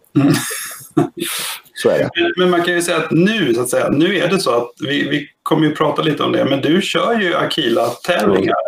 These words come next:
Speaker 2: Mm.
Speaker 1: liksom.
Speaker 2: Mm.
Speaker 1: Inte bara promotad, utan du är även
Speaker 2: Nej, jag kör, jag kör också. Jag kör Sportman-klassen då, för de mer fullvuxna
Speaker 1: Mm.
Speaker 2: människorna.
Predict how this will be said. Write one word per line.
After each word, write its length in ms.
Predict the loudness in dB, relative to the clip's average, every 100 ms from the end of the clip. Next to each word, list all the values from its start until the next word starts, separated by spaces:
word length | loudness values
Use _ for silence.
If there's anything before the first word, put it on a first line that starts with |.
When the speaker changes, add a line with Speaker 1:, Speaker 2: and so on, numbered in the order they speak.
| -4 0
Speaker 2:
Mm. 80 | 0
Speaker 1:
liksom. 420 | 2 0 2 -2 -8 -20 _ -12 -6 2
Speaker 2:
Mm. 120 | 2
Speaker 1:
Inte 400 | 2 0 0 0 0
bara 180 | 2 0
promotad, 460 | 0 0 0 0 0
utan 200 | 2 2
du 120 | 0 0
är 100 | 0
även 320 | 0 0 -2 -6 -16 -10 -2
Speaker 2:
Nej, 80 | 0
jag 120 | 2
kör, 220 | 2 2 2
jag 140 | 0
kör 260 | 2 2 2
också. 220 | 0 2
Jag 120 | 2
kör 160 | 2 0
Sportman-klassen 1160 | 2 2 2 0 0 0 0 0 0 2 0 0
då, 140 | 0
för 120 | 0
de 120 | 2
mer 200 | 2 2
fullvuxna 760 | 2 2 4 4 2 0 -2 -2 -2
Speaker 1:
Mm. 40 | -2
Speaker 2:
människorna. 420 | 0 0 -2 -2